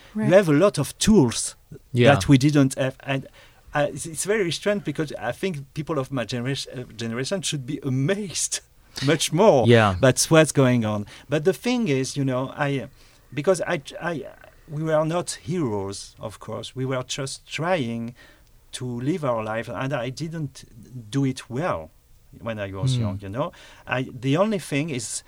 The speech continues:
Speaker 2: I'm very thankful for people who created act up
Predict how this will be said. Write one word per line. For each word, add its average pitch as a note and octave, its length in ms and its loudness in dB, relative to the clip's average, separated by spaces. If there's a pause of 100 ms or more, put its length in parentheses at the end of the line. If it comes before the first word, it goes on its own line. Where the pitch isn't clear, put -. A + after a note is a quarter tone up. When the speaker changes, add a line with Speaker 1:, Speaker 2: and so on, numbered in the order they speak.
(160)
Speaker 2:
I'm C3 220 -4
very D3 220 -2
thankful B2+ 760 -4
for G#2+ 340 -8
people C3+ 380 -4
who A2 240 -8
created A#2 500 -6
act B2+ 360 -4
up C#2+ 260 -8